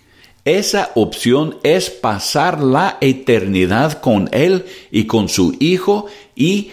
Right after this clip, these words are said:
disfrutar de su gloria y bendición para siempre. La única preparación necesaria es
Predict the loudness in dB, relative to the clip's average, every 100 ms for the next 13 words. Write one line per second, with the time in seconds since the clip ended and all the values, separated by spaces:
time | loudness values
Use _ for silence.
0 | -14 -6 0 0 -2 0 0 0 -2 -2
1 | -2 0 0 2 0 2 2 2 4 2
2 | 2 2 2 0 -6 -2 0 0 -2 0
3 | 0 0 -4 -8 _ _ _ -4 -2 -2
4 | 0 0 -2 -4 -16 _ _ _ -6 -4
5 | -4 0 0 2 2 2 0 -2 -2 -4
6 | -2 -2 -2 -2 -6 -4 -2 0 0 0
7 | 0 0 0 -2 -2 0 0 -2 -2 -2
8 | -2 -6